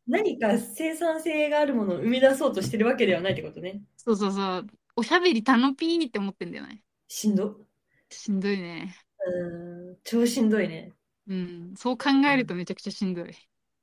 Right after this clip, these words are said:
Speaker 1: うん。私今本当に無駄な会議とかないからさ、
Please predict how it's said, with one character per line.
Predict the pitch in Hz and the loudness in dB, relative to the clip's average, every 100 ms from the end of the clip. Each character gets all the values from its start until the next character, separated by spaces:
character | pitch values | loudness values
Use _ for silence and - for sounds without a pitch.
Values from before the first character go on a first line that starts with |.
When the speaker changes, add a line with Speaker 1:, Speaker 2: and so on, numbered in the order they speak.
| _ _ - | _ _ -18
Speaker 1:
う | |
ん。 | 175 | -14
私 | - - - | -10 -8 -2
今 | 190 170 | -2 -2
本 | 196 240 - | 0 0 0
当 | 339 | -2
に | 311 311 | 0 2
無 | 285 277 | 2 4
駄 | 294 | 4
な | 277 277 | 2 2
会 | 277 226 | 2 4
議 | 196 | 4
と | 175 | 0
か | 165 | -2
な | 175 | -4
い | 165 | -4
か | 160 | -6
ら | 160 | -8
さ、 | 151 165 156 156 | -10 -10 -10 -10